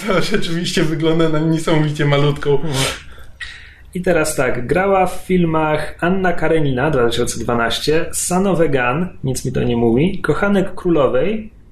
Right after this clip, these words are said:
Speaker 2: to było bodajże z Messem Mikkelsenem, właśnie szwedzko-duńska koprodukcja. Siódmy Sen, to chyba miał być ten stracharz?
Speaker 1: A, tak, tak, tak.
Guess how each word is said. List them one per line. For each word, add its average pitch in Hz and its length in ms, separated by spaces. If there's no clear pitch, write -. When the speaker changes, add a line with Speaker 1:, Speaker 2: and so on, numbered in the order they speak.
Speaker 2:
to 156 100
było 139 240
bodajże 127 440
z 127 60
Messem 127 360
Mikkelsenem, 113 680
właśnie - 520
szwedzko-duńska - 1600
koprodukcja. 147 760
Siódmy 214 420
Sen, 151 340
to 156 80
chyba 165 240
miał 160 160
być 156 180
ten 147 200
stracharz? 156 600
Speaker 1:
A, 240 260
tak, 220 300
tak, 185 160
tak. 156 200